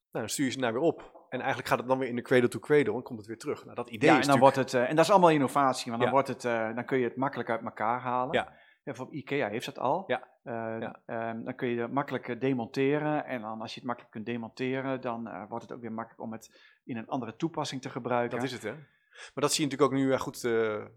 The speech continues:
Speaker 1: gaan we een beetje de technische kant op. Eh, in Nederland worden nu ook nieuwe bruggen gebouwd die ook weer demonteerbaar zijn.
Speaker 2: Ja, geweldig,
Speaker 1: Had ik
Speaker 2: toch?
Speaker 1: op de radio toevallig gehoord. Want
Speaker 2: Ja.
Speaker 1: dat is een groot probleem.
Speaker 2: Ja,
Speaker 1: Dingen,
Speaker 2: is
Speaker 1: we
Speaker 2: geweldig.
Speaker 1: maken dingen en dan
Speaker 2: Ja.
Speaker 1: daarna denken we niet meer na hoe ze uit elkaar moeten. Straks kan je ze gewoon loshalen.
Speaker 2: Ja, super.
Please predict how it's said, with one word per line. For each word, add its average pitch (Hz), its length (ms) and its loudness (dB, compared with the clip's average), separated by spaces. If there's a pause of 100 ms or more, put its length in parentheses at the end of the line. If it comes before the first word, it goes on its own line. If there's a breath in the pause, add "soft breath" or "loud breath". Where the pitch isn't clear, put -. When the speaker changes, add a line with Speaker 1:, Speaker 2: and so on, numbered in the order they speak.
(140)
Speaker 1:
gaan - 120 -20
we 110 80 -4
een 104 60 -2
beetje 104 180 -4
de 101 80 -16
technische - 280 -8
kant 110 180 -8
op. 123 140 -14
Eh, 120 80 -8 (540)
in 127 60 -10
Nederland 139 280 2
worden 120 180 -2
nu 127 140 0
ook 117 80 0
nieuwe 131 240 0
bruggen 143 280 -2
gebouwd 104 320 -4
die 139 120 -8
ook 120 60 -10
weer 123 120 -8
demonteerbaar 120 640 -4
zijn. 90 340 -12 (200)
Speaker 2:
Ja, 120 120 -10
geweldig, 135 360 0
Speaker 1:
Had 131 80 2
ik 131 60 0
Speaker 2:
toch? 127 100 -2
Speaker 1:
op 123 60 2
de 123 60 10
radio 120 160 10
toevallig 104 300 0
gehoord. 98 180 -4
Want 117 120 2
Speaker 2:
Ja. 156 40 8
Speaker 1:
dat 151 100 0
is - 80 -6
een - 40 -12
groot 170 100 2
probleem. 110 300 -4
Speaker 2:
Ja, 135 80 -12
Speaker 1:
Dingen, 127 160 -6
Speaker 2:
is 127 80 -6
Speaker 1:
we 117 40 -4
Speaker 2:
geweldig. 123 180 2
Speaker 1:
maken 117 160 -6
dingen 107 300 -6
en 123 80 -12
dan 120 100 -2
Speaker 2:
Ja. 107 60 -4
Speaker 1:
daarna 123 260 0
denken 123 300 -4
we 131 60 -6
niet 120 100 -6
meer 113 100 -2
na 113 200 -2 (340 loud breath)
hoe 127 140 -4
ze 127 60 -6
uit 117 80 -4
elkaar 143 180 -4
moeten. 127 200 -2
Straks - 180 -6
kan 127 100 -4
je 117 60 -2
ze 110 80 -8
gewoon 113 200 -6
loshalen. 107 440 -8
Speaker 2:
Ja, 123 200 -6
super. - 400 -8